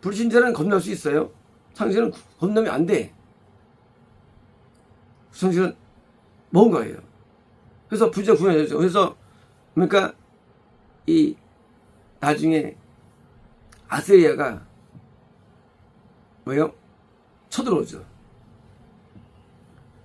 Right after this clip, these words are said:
애굽을. 구원 상실이에요. 구원 상실. 불신자가 상실되면요, 이제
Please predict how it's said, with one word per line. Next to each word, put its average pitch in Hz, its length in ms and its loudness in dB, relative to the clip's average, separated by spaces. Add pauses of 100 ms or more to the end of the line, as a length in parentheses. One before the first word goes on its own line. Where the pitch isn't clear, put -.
(140)
애굽을. 147 380 0 (1300)
구원 175 160 -4
상실이에요. - 440 -8 (1500)
구원 143 200 -8
상실. 90 240 -16 (1500)
불신자가 226 600 2
상실되면요, 196 640 0 (880)
이제 226 220 -6